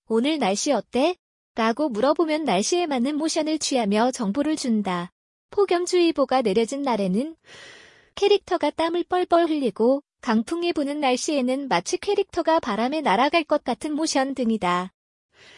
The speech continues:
사람이 대화하거나 감정을 표현할 때 상황에 맞는 동작을 취하는 것처럼 에이닷, 의 캐릭터도 생동감이 넘친다. 에이아이, 에이닷 에이, 인공지능, 에이닷 캐릭터,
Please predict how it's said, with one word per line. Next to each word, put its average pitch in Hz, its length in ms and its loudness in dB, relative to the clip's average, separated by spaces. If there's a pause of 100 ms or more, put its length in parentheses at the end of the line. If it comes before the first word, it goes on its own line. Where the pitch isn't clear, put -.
(380)
사람이 370 420 0
대화하거나 254 800 0
감정을 285 540 0
표현할 311 480 0
때 302 240 4
상황에 320 400 0
맞는 269 400 0
동작을 226 520 0
취하는 349 380 0
것처럼 294 480 0
에이닷, 202 500 0 (480)
의 220 280 0
캐릭터도 320 520 -2
생동감이 320 580 -4
넘친다. 196 680 -2 (1600)
에이아이, 254 540 2 (200)
에이닷 240 400 0 (220)
에이, 247 440 2 (180)
인공지능, 247 840 0 (160)
에이닷 277 440 2
캐릭터, 302 640 -2